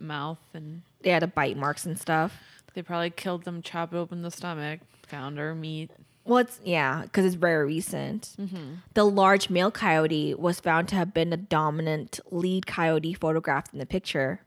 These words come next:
Speaker 2: by the hiker and the one standing over Taylor's body when she was found. So it was the same coyote.
Speaker 1: Wow.
Speaker 2: So pellets were found in his coat that matched the shotgun, and that's how they knew for sure that was a coyote protecting her body as well as the one in the picture.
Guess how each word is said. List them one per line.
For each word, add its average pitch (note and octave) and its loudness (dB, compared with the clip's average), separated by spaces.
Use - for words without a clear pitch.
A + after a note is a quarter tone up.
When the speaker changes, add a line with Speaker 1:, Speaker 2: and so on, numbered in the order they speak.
Speaker 2:
by C#3 -4
the C#3+ -4
hiker A#2 -2
and G#3+ 4
the G3 6
one E3+ 2
standing E3 0
over D#3 0
Taylor's D#3+ -2
body E3+ 0
when C#3+ -6
she - -8
was A2 -8
found. B2+ -8
So - -4
it C#3+ 2
was E3 -2
the E3+ -6
same D3 -6
coyote. D3+ -8
Speaker 1:
Wow. F3 -8
Speaker 2:
So - -6
pellets C#4 2
were G3+ 2
found E3+ 2
in E3 -2
his D3+ -2
coat - 0
that D#3+ -2
matched D#3+ -2
the F3 2
shotgun, E3+ 0
and F#3 0
that's D#3 0
how F3+ 2
they F3 2
knew E3 -2
for - -4
sure D#3+ 0
that D#3 2
was F3 0
a - -10
coyote F3+ 2
protecting F3 -8
her F#3+ -4
body E3+ 2
as D#3 -2
well D3 -4
as D3+ -6
the D#3 -12
one C#3+ -8
in C#3+ -10
the - -12
picture. - -12